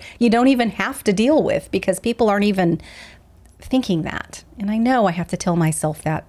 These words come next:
to this very day. So that's something else I touched on, I think, in the live or somewhere else. Um, I still have my insecure days. I, I cannot possibly lie to you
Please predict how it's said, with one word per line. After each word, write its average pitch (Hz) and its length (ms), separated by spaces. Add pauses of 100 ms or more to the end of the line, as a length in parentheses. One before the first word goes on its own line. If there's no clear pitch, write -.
(160)
to 285 100
this 311 220
very 247 300
day. 196 380 (840)
So 220 500 (480)
that's 302 220
something 339 260
else 226 220
I 202 60
touched - 340
on, 165 140
I 175 180
think, 202 480
in 170 160
the 156 80
live 156 480
or 156 120
somewhere 180 440
else. 160 440 (680)
Um, 180 340 (560)
I 285 140
still 302 260
have 254 160
my 214 120
insecure 165 440
days. 139 420 (320)
I, 233 220
I 220 140
cannot 294 580
possibly 220 480
lie 196 320
to - 160
you 175 400